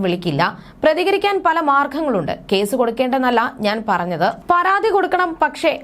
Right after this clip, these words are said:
ആ സമയത്ത് തന്നെ പ്രതികരിക്കണമായിരുന്നു. സിനിമ പോലെ സവിശേഷമായ തൊഴിലെടുത്ത് ഇത്തരം പ്രതികരണം ആവശ്യമാണ്. പബ്ലിക്കായിട്ടാണ് ആ നടൻ പറഞ്ഞതെന്നാണ് വിൻസി പറഞ്ഞതായി ഞാൻ മനസ്സിലാക്കുന്നത്.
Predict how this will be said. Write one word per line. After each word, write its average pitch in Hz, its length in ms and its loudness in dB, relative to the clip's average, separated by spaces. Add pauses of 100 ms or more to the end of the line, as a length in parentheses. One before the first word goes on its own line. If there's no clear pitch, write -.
(140)
ആ - 20 -2 (140)
സമയത്ത് 311 380 -2
തന്നെ 294 200 2
പ്രതികരിക്കണമായിരുന്നു. 247 840 -2 (180)
സിനിമ 214 240 2
പോലെ 240 260 2 (100)
സവിശേഷമായ 247 720 0
തൊഴിലെടുത്ത് 240 440 0
ഇത്തരം 269 380 0
പ്രതികരണം 240 520 2
ആവശ്യമാണ്. 202 500 0 (420)
പബ്ലിക്കായിട്ടാണ് 381 720 2 (160)
ആ 339 140 2
നടൻ 339 280 0
പറഞ്ഞതെന്നാണ് 302 680 0
വിൻസി 269 300 -2
പറഞ്ഞതായി 262 400 0 (120)
ഞാൻ 247 220 -2
മനസ്സിലാക്കുന്നത്. 233 800 0